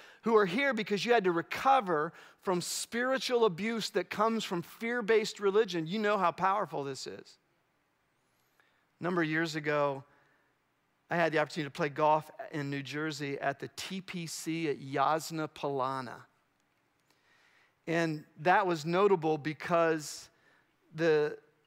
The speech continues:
T P C at Yasna Polana was built on the Johnson estate of the Johnson and Johnson Company, baby powder. And the family mansion was converted into a fifty million dollar clubhouse. Now, it was built in the eighties for fifty million dollars. I don't know what it'd be worth today.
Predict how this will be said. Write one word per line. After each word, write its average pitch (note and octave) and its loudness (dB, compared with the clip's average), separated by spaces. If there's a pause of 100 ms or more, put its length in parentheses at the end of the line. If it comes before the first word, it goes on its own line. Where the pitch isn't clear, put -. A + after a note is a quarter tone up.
(480)
T A3+ -4
P A3+ -4
C G3 0
at E3+ -2
Yasna E3+ 4
Polana E3 2
was D3 -6
built F3+ 2
on D#3+ -2
the D3 -6
Johnson E3+ -4
estate C3+ -8
of C#3+ -8
the C#3 -8
Johnson D#3+ -2
and D3+ -4
Johnson E3 -2
Company, F3 -6
baby D#3 -6
powder. E3+ -4 (1500)
And F#3 4
the E3+ 2
family B3+ 2
mansion G3 0
was E3+ -2
converted F3+ 2
into E3 0
a C#3+ -2
fifty A3+ -4
million G3 2
dollar E3+ 4
clubhouse. D3+ 2
Now, F#3 0
it G3+ 2
was F3+ -2
built G#3+ 6
in F#3 -6
the E3 0
eighties F3 0
for - -8
fifty D#3 -8
million C#3 -4
dollars. D3 2
I E3 4
don't F3 0
know D#3 0
what E3 0
it'd D3+ -4
be C3 -10
worth C#3 -8
today. C#3+ -8